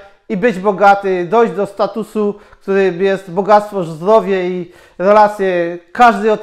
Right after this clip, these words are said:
każdy ma takie marzenia, każdy takie potrzeby ma, ja też, i to spełniam. A osoby, które zarabiają mało, ciągle oszczędzają, ciągle nie wie-, nie wiedzą, czy pojadą, bo tych pieniędzy nie ma. Zarabiajcie kasę.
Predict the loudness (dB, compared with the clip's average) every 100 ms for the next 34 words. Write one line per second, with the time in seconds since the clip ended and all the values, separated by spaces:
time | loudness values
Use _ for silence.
0 | -4 -2 -2 -4 -6 -6 -8 -6 -6 -6
1 | -6 -8 -6 -6 -6 -12 -12 -14 -10 -10
2 | -8 -6 -2 -2 -4 -12 _ _ 0 0
3 | 2 0 -2 -4 -10 -12 -6 -4 -2 -4
4 | -12 -16 _ _ _ -8 -8 -2 -2 -2
5 | -2 0 -2 -4 -16 _ _ -12 -2 0
6 | 2 2 2 0 2 4 4 2 0 0
7 | 0 -2 -4 -4 -2 -2 -2 -4 -4 -2
8 | -2 -2 -4 -6 -6 -4 -2 -4 -8 -6
9 | -2 0 0 -4 -8 _ _ -6 -4 -4
10 | -8 -6 -6 -6 -6 -6 -8 -10 -14 _
11 | -14 2 4 4 2 2 6 6 4 2
12 | 4 4 0 -4 -4 -4 -2 2 2 0
13 | -6 -8